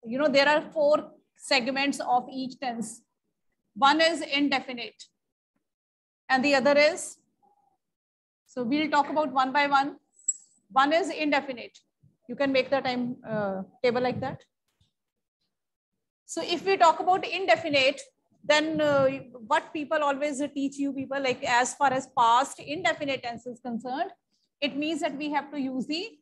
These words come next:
past form of the verb. So when we talk about the tenses, then first of all learn that there are,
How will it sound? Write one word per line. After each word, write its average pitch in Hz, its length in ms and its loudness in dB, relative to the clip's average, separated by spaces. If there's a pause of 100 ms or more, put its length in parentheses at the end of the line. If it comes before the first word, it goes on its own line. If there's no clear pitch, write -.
(240)
past 277 420 6
form 254 280 -10
of 226 160 -8
the 240 100 -8
verb. 190 280 -12 (880)
So 294 160 -10
when 311 220 0
we 370 160 -2
talk 294 280 2
about 320 340 2
the 349 280 -4 (100)
tenses, 320 800 2 (260)
then 302 140 4
first 349 340 2
of 381 160 -2
all 349 140 4
learn 285 360 0
that 294 200 0
there 262 200 2
are, 254 280 2